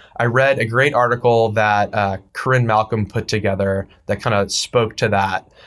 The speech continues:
And she essentially, well, she avoided coming to any conclusions 'cause I think there's still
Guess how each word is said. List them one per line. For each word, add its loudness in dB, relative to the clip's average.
And 0
she 2
essentially, 0
well, 2
she -2
avoided 2
coming 0
to -2
any -2
conclusions -2
'cause -4
I 2
think -4
there's -4
still 0